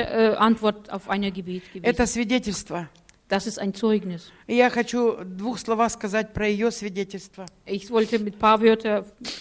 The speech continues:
Speaker 1: mein Zeugnis
Speaker 2: Пару
Speaker 1: erzählen.
Speaker 2: лет назад было сильное наводнение, э, в Германии.
Speaker 1: Ja, vor paar Jahren war ja, äh, Flut in Deutschland.
Speaker 2: В центральной западной части.
Speaker 1: Und, äh, in West, äh,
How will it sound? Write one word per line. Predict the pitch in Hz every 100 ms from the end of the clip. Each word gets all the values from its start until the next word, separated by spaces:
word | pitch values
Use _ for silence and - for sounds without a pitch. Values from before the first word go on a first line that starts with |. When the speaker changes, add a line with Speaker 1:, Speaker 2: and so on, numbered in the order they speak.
| -
Speaker 1:
mein | 208 226 226
Zeugnis | 226 214 208 -
Speaker 2:
Пару | 202 240 233
Speaker 1:
erzählen. | 233
Speaker 2:
лет | 226
назад | 214 220 233 226
было | 190 220
сильное | 214 247 233 220
наводнение, | 214 214 196 220 214 196 185 - - - -
э, | 202
в | 185
Германии. | 175 220 208 214 208 196 185 151 - _ -
Speaker 1:
Ja, | 185
vor | 233
paar | 226 220
Jahren | 220 220 233 220
war | 214
ja, | 208 196 202
äh, | 208 214
Flut | 208 214 240
in | 247
Deutschland. | 208 220 214 226
Speaker 2:
В | 220
центральной | 233 247 247 240 226
западной | 240 233 220 208 220
части. | 233 196 - - - 135 _ - _
Speaker 1:
Und, | 208 208 208
äh, | 208 202 202
in | 208 196 -
West, | 214 175 208 208 - -
äh, | 208 196